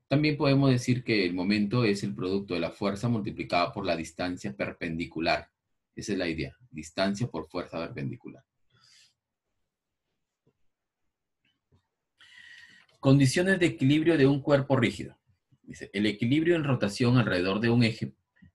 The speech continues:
principal de inercia implica que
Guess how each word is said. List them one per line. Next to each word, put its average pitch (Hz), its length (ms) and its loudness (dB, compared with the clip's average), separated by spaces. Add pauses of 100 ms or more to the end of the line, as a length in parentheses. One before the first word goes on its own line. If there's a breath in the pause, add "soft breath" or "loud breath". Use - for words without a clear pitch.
(120)
principal 92 500 -4
de 110 120 -2
inercia 123 640 0
implica 120 560 0
que 85 300 -2